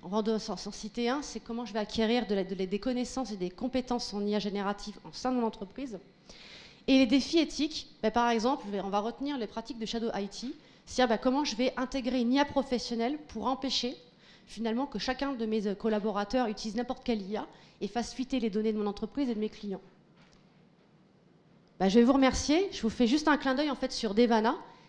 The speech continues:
Et Devana, en fait, c'est un acteur de l'I A de confiance. C'est ce que j'appelle l'I A de confiance. C'est en fait une solution, donc on propose une solution de conception d'agents intelligents sur mesure, et donc du coup pas de chatbot, mais d'agents intelligents.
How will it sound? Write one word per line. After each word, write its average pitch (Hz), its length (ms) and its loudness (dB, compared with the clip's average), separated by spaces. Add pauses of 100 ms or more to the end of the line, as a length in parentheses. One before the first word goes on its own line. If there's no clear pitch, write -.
(100)
Et 190 100 -2
Devana, 233 320 2
en 311 40 0
fait, 269 160 -2
c'est - 320 -10
un 269 180 0
acteur 254 300 -2
de 202 80 -10
l'I 233 80 -2
A - 20 0
de 220 60 -16
confiance. 208 360 -12
C'est - 60 -16
ce - 60 -18
que 214 80 -14
j'appelle 208 260 -8
l'I 214 80 -6
A 208 60 -6
de - 60 -16
confiance. 220 500 -6 (960)
C'est 277 400 2
en 226 60 -2
fait 269 200 0
une 254 80 0
solution, 254 440 -2
donc 220 120 -8 (160)
on 214 140 -6
propose 240 380 -2
une 247 80 -2
solution 254 280 -4
de 262 60 -4
conception 262 560 -8
d'agents 254 460 2
intelligents 220 480 -4
sur 190 180 -2
mesure, 190 360 2
et 208 40 -2
donc 175 140 -8 (100)
du 170 100 -14
coup 214 200 -8
pas 208 200 -8
de 175 140 -8
chatbot, 196 300 -4 (120)
mais 165 60 -16
d'agents 196 220 -4
intelligents. 190 560 0